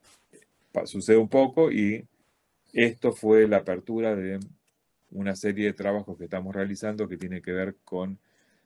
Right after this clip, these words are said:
ser coleccionistas de algo, ¿no? Y en los próximos trabajos, por ejemplo, somos coleccionistas de frases.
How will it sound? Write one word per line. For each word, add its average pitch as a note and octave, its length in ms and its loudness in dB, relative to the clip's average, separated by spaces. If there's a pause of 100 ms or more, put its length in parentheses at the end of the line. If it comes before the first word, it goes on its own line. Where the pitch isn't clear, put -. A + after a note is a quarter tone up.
(300)
ser A2 320 2
coleccionistas F#2+ 880 0
de E2+ 100 -6
algo, E2 340 -12
¿no? F2 220 -8
Y E2+ 320 -6
en E2+ 140 -6
los E2+ 140 -6
próximos F#2+ 440 4
trabajos, G2+ 400 6
por F2 160 -2
ejemplo, F#2 300 -2
somos F#2 260 -6
coleccionistas F2+ 680 -2
de F2+ 80 0
frases. - 680 2